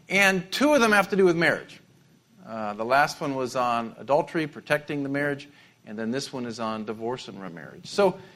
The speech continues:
so marriage for the Lord is, is a very important part of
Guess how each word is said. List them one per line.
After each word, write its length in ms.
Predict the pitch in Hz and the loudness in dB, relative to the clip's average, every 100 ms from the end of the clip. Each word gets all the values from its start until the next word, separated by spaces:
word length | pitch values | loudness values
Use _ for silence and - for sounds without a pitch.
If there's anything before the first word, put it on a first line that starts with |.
| _ | _
so 160 | 226 | 2
marriage 680 | 196 196 269 370 339 220 - | 4 4 4 4 6 4 2
for 160 | - 185 | -2 0
the 120 | 175 | 2
Lord 640 | 147 139 143 147 151 143 - _ _ | 4 4 6 6 4 0 -16 _ _
is, 200 | 170 170 | 0 2
is 220 | 185 165 | 0 0
a 80 | 170 | -2
very 440 | 170 226 330 349 | 0 4 6 6
important 560 | 302 - 247 233 196 - | 4 2 2 0 0 -6
part 520 | - 220 220 190 180 | -4 2 4 4 2
of 340 | 160 160 151 | 2 4 2